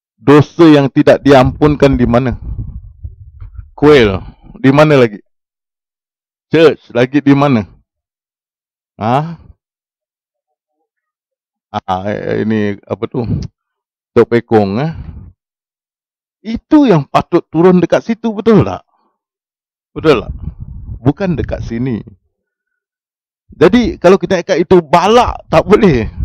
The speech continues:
Nah, ini diampunkan. Kalau, kalau jatuh, apa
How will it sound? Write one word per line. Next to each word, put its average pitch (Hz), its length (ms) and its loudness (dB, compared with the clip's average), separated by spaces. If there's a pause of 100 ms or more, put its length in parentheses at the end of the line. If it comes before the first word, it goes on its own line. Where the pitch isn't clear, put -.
(960)
Nah, 165 180 2
ini 208 240 2
diampunkan. 151 1040 0 (1200)
Kalau, 185 480 2 (240)
kalau 160 240 4
jatuh, 175 720 0 (840)
apa 131 240 -2